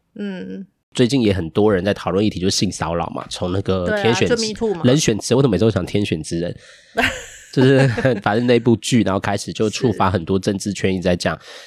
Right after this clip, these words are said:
Speaker 2: 性骚扰，
Speaker 1: 是。
Speaker 2: 反正就是现在性骚扰这个风波一直不断啦，就是可能从政治人物啊、
Speaker 1: 对。
Speaker 2: 艺人啊一直在爆嘛。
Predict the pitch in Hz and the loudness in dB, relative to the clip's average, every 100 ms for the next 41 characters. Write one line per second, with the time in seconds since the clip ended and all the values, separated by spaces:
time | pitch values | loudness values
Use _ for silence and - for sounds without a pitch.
0 | - 120 98 - 90 87 82 101 139 131 | -4 -2 0 2 2 2 0 0 0 2
1 | 143 127 123 123 101 104 - - 120 - | 2 2 2 2 0 -4 -6 -2 0 0
2 | 110 113 - 117 117 98 87 - 85 73 | 0 0 2 2 2 -4 -4 0 -2 -2
3 | 73 85 113 120 110 - 82 87 92 - | -6 0 2 2 0 -4 -2 -2 -2 -2
4 | - 98 104 92 98 98 85 87 113 95 | -2 0 2 2 2 2 2 2 0 0
5 | 85 80 85 85 - 110 104 98 - 90 | -2 -2 0 -2 -2 -2 0 0 0 -4
6 | 76 71 | -6 -16